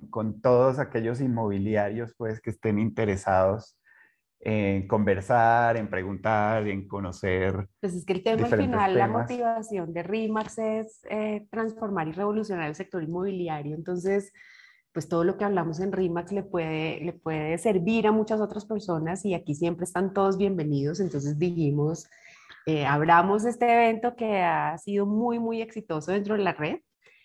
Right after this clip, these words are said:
Speaker 2: eh, a otros inmobiliarios que quieran conversar con nosotros acerca de lo que realmente pasa, de lo que realmente es el día a día de una persona que se dedica al sector inmobiliario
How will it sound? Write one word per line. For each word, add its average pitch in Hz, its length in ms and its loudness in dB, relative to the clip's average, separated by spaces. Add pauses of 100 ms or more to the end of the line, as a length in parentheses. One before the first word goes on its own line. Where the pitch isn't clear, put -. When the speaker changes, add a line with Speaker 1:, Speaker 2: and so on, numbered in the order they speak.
(240)
Speaker 2:
eh, 165 380 2
a 165 140 2
otros 165 180 -4
inmobiliarios 208 640 0
que 240 140 -6
quieran 165 300 -2
conversar 180 680 0
con 208 140 -4
nosotros 196 460 -2
acerca 180 400 -2
de 185 60 0
lo 214 140 0
que 208 240 0
realmente 180 1200 0
pasa, 151 480 -4 (720)
de 190 100 8
lo 185 140 6
que 180 140 4
realmente 202 920 4
es 208 100 -4
el 196 120 -2
día 190 260 -2
a 190 40 0
día 190 360 0
de 185 120 0
una 185 140 -2
persona 147 360 -6
que - 60 -16
se 175 100 0
dedica 151 320 2
al 139 60 -4
sector 147 300 -2
inmobiliario 147 960 0